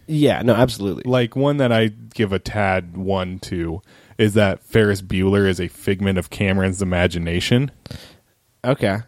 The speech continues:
Speaker 2: I
Speaker 1: Well,
Speaker 2: give
Speaker 1: Cameron
Speaker 2: the
Speaker 1: is the, the hero of that movie. He's
Speaker 2: Yeah,
Speaker 1: the
Speaker 2: and,
Speaker 1: event-, yeah.
Speaker 2: and, uh, Ferris Bueller is just him being sick one day in his house,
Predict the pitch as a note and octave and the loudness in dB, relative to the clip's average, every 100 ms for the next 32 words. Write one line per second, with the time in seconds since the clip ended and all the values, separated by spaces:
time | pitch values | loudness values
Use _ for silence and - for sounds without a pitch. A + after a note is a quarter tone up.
0 | _ _ - C#3 C3 A3 F#3+ C3 C3+ B2 | _ _ -4 0 2 2 2 2 0 0
1 | A2 G#2 F#2+ F2 G#2 - G#2+ F2+ F2+ E2 | 0 2 0 -2 -4 -2 0 0 0 -2
2 | D#2+ F2 C#2+ B1 C#3 C#3 G#2 G#2 B2+ B2 | -4 -6 -6 -4 2 2 2 2 4 4
3 | A#2+ A2 G2 F2 C#2+ A#2+ A2 G#2 G#2 G2+ | 2 0 0 -2 -2 -2 -2 -2 -4 -4
4 | - G2 F#2 F2 F2 A2+ G2 F2+ G2+ F#2+ | -4 -2 0 -2 -2 0 0 0 0 0
5 | F#2 F2+ G2 - - G#2 F#2+ F#2 - - | 0 0 -2 -2 -4 -4 -6 -10 -20 -20
6 | _ - _ A#2 G#2 G#2 - A2 - G#2 | _ -20 _ 0 2 0 2 2 2 2
7 | G2+ F#2+ F#2 G#2 F#2+ F2+ | 2 0 -2 0 0 0